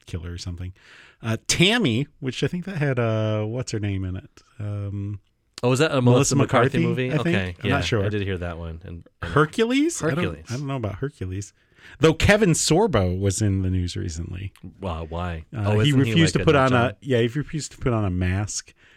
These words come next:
Speaker 1: a-, at a Starbucks or something, and then he left. And everyone's like, "Okay.
Speaker 2: Okay,
Speaker 1: Kevin
Speaker 2: bye.
Speaker 1: Sorbo, you haven't even been relevant since the nineties, and even then you were fringe."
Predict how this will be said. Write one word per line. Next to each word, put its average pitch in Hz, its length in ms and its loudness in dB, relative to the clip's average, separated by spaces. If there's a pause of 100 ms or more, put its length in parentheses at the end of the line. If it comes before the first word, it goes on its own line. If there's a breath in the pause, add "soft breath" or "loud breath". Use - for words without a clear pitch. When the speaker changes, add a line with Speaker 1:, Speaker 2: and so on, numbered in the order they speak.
(220 soft breath)
Speaker 1:
a-, 104 220 -10
at 104 80 -2
a 98 40 0
Starbucks 90 580 -4
or 104 60 -2
something, 101 320 -2
and 95 100 0
then 98 80 0
he 90 100 -2
left. 87 640 -10 (600 loud breath)
And 117 80 2
everyone's 107 260 2
like, 104 160 2 (280)
"Okay. 101 540 -2 (160)
Speaker 2:
Okay, 85 480 -10 (120)
Speaker 1:
Kevin 101 260 -2
Speaker 2:
bye. 95 60 -2
Speaker 1:
Sorbo, 98 420 2
you 110 80 4
haven't 120 220 4
even 113 120 0
been 104 200 -2
relevant 98 440 0
since 95 200 -8
the 104 80 -4
nineties, 101 420 0
and 104 80 -2
even 101 240 -2
then 117 260 0
you 87 120 -6
were 85 80 -12
fringe." 101 600 -8